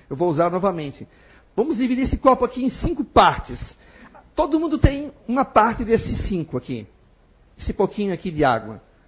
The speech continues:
Mas tem aqueles que têm dois, três, quatro, tem uns que estão até transbordando. Vocês vão ver depois aqui. Tem uns que transbordam, que a mediunidade é muito ostensiva. A-, aquele que não é a impressão, ele vê realmente quem tá no lado dele.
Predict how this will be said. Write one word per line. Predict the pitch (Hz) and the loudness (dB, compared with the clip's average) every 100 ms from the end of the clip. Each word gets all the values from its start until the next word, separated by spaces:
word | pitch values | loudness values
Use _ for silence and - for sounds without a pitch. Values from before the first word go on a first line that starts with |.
| _ - | _ -6
Mas | 156 | -4
tem | - 202 | -2 -2
aqueles | 175 208 190 139 | -2 -2 -4 -4
que | - | -6
têm | 170 165 151 123 - | -4 -4 -6 -8 -8
dois, | 143 175 202 196 | -2 0 0 -4
três, | - 156 170 180 | -6 -4 -2 -4
quatro, | - 190 - | -2 -4 -2
tem | 190 | -8
uns | 185 117 190 | -8 -10 -12
que | - | -12
estão | - 175 | -10 -6
até | 160 226 | -2 -2
transbordando. | 269 - - 202 190 214 165 131 113 - _ | -2 -6 -4 -4 -2 0 0 -2 -6 -14 _
Vocês | - 147 | -10 -6
vão | 160 | -2
ver | 156 165 | -2 -2
depois | 156 165 156 | -2 -2 -2
aqui. | 190 131 107 - _ - | -4 -8 -14 -16 _ -6
Tem | 147 | -4
uns | - | -4
que | - | -4
transbordam, | 240 233 175 202 185 160 139 113 - - - - - | 0 0 6 8 8 6 -2 -8 -14 -20 -20 -10 -2
que | |
a | 156 | -2
mediunidade | 175 185 170 170 175 | 0 0 4 4 4
é | |
muito | 175 175 202 214 180 | 0 2 4 4 2
ostensiva. | - 151 - 165 135 117 101 _ _ _ _ _ _ _ _ | -2 -4 -4 -4 -4 -6 -12 _ _ _ _ _ _ _ _
A-, | 135 135 143 | -4 -4 -4
aquele | 143 196 | -2 -2
que | - | -2
não | 202 202 | -4 0
é | 220 | 0
a | |
impressão, | 220 - 156 - 135 127 - | 0 -2 -6 -6 -8 -8 -6
ele | 160 160 | -2 -2
vê | 127 156 190 | 0 4 4
realmente | 127 135 147 147 147 139 117 - _ - | 4 0 0 -2 -8 -8 -10 -12 _ -8
quem | 151 | -4
tá | 185 | -2
no | 151 | 0
lado | 143 147 139 | 2 2 2
dele. | 135 127 117 | -2 -2 -6